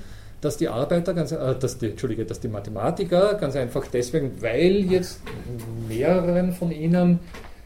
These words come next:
diese Spezialisierung auf Mathematik ermöglicht wird, dass die in irgendeiner Art und Weise danach trachten, ihr Wissen weiterzugeben, ihr spezielles Wissen weiterzugeben. Ne?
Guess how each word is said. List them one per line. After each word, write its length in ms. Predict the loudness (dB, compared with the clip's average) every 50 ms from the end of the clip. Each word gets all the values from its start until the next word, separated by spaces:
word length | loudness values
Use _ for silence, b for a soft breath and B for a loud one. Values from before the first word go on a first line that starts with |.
| B B -8 -2
diese 320 | -2 0 4 6 6 6 6
Spezialisierung 800 | 4 2 0 2 2 2 2 0 0 0 0 2 2 2 2 0
auf 160 | -2 -4 -4
Mathematik 880 | -4 -4 -4 -2 -2 -2 -2 -2 -4 -2 -2 -2 -2 -2 -4 -8 -14 -14 -16 -18 -18 -20 -20 -20 -20 -10 -6
ermöglicht 680 | -4 -2 0 2 2 2 2 2 0 -2 -2 -4 -2 2
wird, 320 | 4 4 4 4 2 -4 -12 B B B B B B B B B B B B B 0
dass 280 | 2 2 2 2 0 2
die 240 | 2 4 4 4 2
in 220 | 2 4 4 6
irgendeiner 400 | 6 6 4 2 2 2 4 4
Art 200 | 4 4 4 2
und 100 | 2 2
Weise 220 | 2 2 2 0
danach 320 | -2 -2 -2 -4 -4 -6 -6
trachten, 560 | -6 -4 -4 -4 -4 -4 -6 -4 -4 0 2
ihr 160 | 2 2 2
Wissen 320 | 0 -2 -2 -4 -2 -2 0
weiterzugeben, 640 | 0 0 -2 -2 -4 -4 -6 -4 -4 -2 -2 -2 -2
ihr 100 | -4 -4
spezielles 540 | -4 -6 -6 -4 -4 -4 -2 -4 -4 -4 -6
Wissen 300 | -6 -6 -6 -6 -6 -4
weiterzugeben. 720 | -4 -4 -4 -6 -6 -8 -8 -6 -4 -2 -2 -2 -2 -2
Ne? 160 | -2 -4 -4